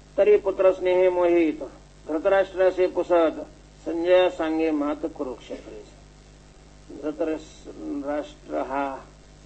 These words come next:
पुत्राच्या स्नेहानं, अ, मोहित झालेला.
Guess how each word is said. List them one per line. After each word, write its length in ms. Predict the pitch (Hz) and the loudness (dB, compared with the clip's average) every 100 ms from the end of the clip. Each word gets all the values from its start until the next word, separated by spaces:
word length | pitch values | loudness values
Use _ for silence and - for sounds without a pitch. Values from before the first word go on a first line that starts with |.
| - - - - - - - | -20 -20 -20 -20 -20 -20 -6
पुत्राच्या 800 | 165 151 160 165 156 180 180 185 | -6 -4 -2 0 -2 -2 -2 -2
स्नेहानं, 800 | - - 156 151 139 151 160 - 294 - - - - - - - - | -6 -8 -4 -2 -2 0 0 -2 -4 -16 -20 -20 -20 -20 -20 -18 -14
अ, 500 | - 277 165 156 - | -10 -4 -4 -4 -6
मोहित 600 | - 311 330 302 175 - | -6 -4 -4 -2 -2 -2
झालेला. 580 | - - - - - | -6 -18 -16 -14 -12